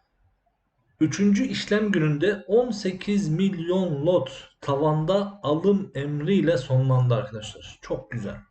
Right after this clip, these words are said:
Yani Forte'nin bu gidişatı çok güzel. Hani demişti ya arkadaşlar, "Yahu halka arz furyası bitti. Artık tavanları unutun. Öyle dört, beş, altı, yedi, on tavanı unutun." Arkadaşlar buradan ilk defa söylüyorum. Ben Forte'de şöyle bir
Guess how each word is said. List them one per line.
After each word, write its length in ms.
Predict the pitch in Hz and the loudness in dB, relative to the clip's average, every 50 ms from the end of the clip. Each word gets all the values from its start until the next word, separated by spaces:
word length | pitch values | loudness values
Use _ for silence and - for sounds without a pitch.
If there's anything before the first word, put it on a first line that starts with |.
| _ _ _ | _ _ _
Yani 180 | - 104 104 - | -18 -16 -16 -16
Forte'nin 600 | - - - 147 147 139 123 127 110 113 117 123 | -18 -2 0 0 0 2 0 -2 -2 -2 -2 -2
bu 80 | 135 147 | -2 -2
gidişatı 440 | 139 117 101 - 107 101 - - - | -4 -4 -4 -4 -4 -4 -4 -6 -4
çok 220 | - 156 127 - | -6 -6 -6 -6
güzel. 300 | 117 107 107 131 185 - - - _ - - - - _ _ | -8 -4 -2 -2 -2 -2 -8 -16 _ -20 -20 -20 -20 _ _
Hani 460 | - 123 131 143 143 135 - - - - _ _ - | 0 2 2 2 0 -4 -6 -10 -18 -20 _ _ -4
demişti 420 | 123 123 131 190 202 - - 302 | -2 -2 0 0 -2 -2 0 2
ya 60 | 285 | 2
arkadaşlar, 720 | 262 233 - 185 180 147 135 - 127 110 - - - - _ _ _ | 2 2 2 2 0 0 0 0 -2 -2 -2 -4 -12 -18 _ _ _
"Yahu 480 | - 160 180 196 196 147 139 139 120 113 | -4 -2 0 0 0 0 2 0 2 2
halka 300 | 131 147 143 127 - 160 | 2 0 0 0 -2 -2
arz 220 | 156 156 147 147 - - - - - - - - - - - - - - - - - - - _ _ _ _ | 0 0 -2 -4 -6 -14 -20 -20 -20 -20 -20 -20 -20 -20 -20 -20 -20 -20 -20 -20 -20 -20 -20 _ _ _ _
furyası 540 | - - - 160 151 151 135 127 - 147 143 | -18 -4 0 2 2 4 2 2 0 -2 -4
bitti. 460 | 156 147 - - - - 131 123 - - - | -4 -4 -4 -4 -2 -2 -2 -2 -6 -8 -6
Artık 400 | - 143 151 151 147 143 131 131 | -2 -2 -2 -2 -2 -4 -6 -2
tavanları 500 | - 143 131 143 147 147 147 147 139 123 | 0 0 2 2 0 0 0 0 0 0
unutun. 440 | 120 127 190 196 - - - 127 - - | 0 0 -2 -2 -2 -2 -4 -4 -4 -4
Öyle 320 | 156 160 160 139 117 120 | -4 -2 0 0 0 2
dört, 340 | 127 151 165 165 - - - | 2 2 2 0 -2 -4 -2
beş, 280 | 139 156 160 143 - - | 0 0 0 -2 -4 -6
altı, 320 | 131 147 151 151 - 156 | -4 -4 -4 -4 -4 -8
yedi, 320 | 135 113 123 147 147 151 - | -6 -2 -2 -2 -2 -2 -2
on 280 | - 135 156 175 165 | -2 -2 -2 -2 -4
tavanı 340 | - 151 143 131 113 113 98 | -6 -6 -4 -4 -4 -4 -4
unutun." 480 | 120 156 185 185 - - 135 123 - - - _ - - - - - _ _ _ | -4 -4 -4 -4 -4 -6 -8 -8 -8 -12 -20 _ -20 -20 -20 -20 -20 _ _ _
Arkadaşlar 560 | 190 202 202 196 165 131 - 123 127 147 175 | -4 -2 0 0 0 0 0 0 0 0 0
buradan 320 | 175 156 131 143 151 156 - | 0 0 0 0 -2 -2 -6
ilk 160 | - - - | -8 -4 -2
defa 300 | 131 120 - 123 123 127 | -2 0 2 2 2 2
söylüyorum. 560 | 123 - 117 107 101 101 113 135 139 135 123 | 2 0 -2 -6 -4 -4 -4 -4 -2 -2 0
Ben 240 | 123 147 160 151 131 | 0 0 0 -2 -4
Forte'de 600 | 123 - 165 175 170 135 - 117 101 101 107 107 | -4 2 4 4 4 4 0 -4 -6 -6 -8 -10
şöyle 400 | - - 151 156 147 127 120 - | -6 -4 -4 -4 -4 -4 -4 -2
bir 200 | 156 156 147 - | -2 -2 -4 -4